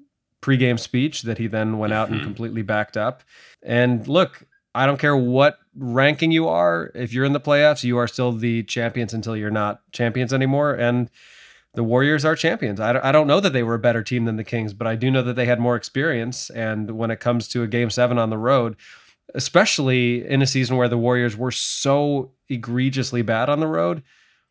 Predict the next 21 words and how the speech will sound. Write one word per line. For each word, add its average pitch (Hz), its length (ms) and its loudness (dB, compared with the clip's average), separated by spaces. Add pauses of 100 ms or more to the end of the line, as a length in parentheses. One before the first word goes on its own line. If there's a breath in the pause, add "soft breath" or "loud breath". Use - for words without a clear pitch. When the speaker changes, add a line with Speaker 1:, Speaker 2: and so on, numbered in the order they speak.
(300)
Speaker 1:
once 127 300 0
you 156 60 0
get 147 140 2
to 139 60 -6
this 135 140 0
time 135 200 4
of 131 60 2
year, 135 560 -2
the 120 200 -2
experience 120 480 -2
really 117 200 -2
does 107 480 -4
matter. 107 420 -4
And, 104 360 -6
uh, 104 200 -2
that 117 320 0
has 113 120 -6
now 113 160 0
set 117 240 0
up 117 180 -4
a, 110 260 -6